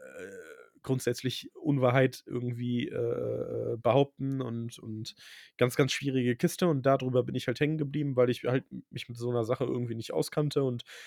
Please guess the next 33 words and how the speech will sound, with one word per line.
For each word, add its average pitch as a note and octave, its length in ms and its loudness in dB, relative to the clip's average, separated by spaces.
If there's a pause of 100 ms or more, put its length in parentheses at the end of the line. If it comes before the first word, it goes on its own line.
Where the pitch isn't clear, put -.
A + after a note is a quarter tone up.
(500)
wollte B2+ 240 6
da C3 100 8
mal B2+ 220 4
wissen, C3+ 480 0
was B2 180 2
da C3 100 4
so A#2+ 120 0
passiert E3+ 420 -2
ist. E3+ 240 -2
Und, B2+ 560 -6
ähm, A#2 1080 -8 (520)
ich - 180 -4
hab - 120 -8
mir A2+ 120 0
jetzt A2 180 2
super D3 200 0
viele A#2 320 -4
Videos E3 320 -2
von G#2 160 -4
der F#2+ 100 -2
angeguckt A2 460 -4
und G2+ 100 -4
auch G#2+ 120 0
so A#2 140 -8
komische B2 420 -4
Videos, B2 520 -4
also G2+ 240 -8
komisch G#2 540 -4
in G2 100 -6
Anführungszeichen, G#2+ 880 -2
weil, G#2+ 220 4 (500)
äh, A2 260 4
warum B2 460 6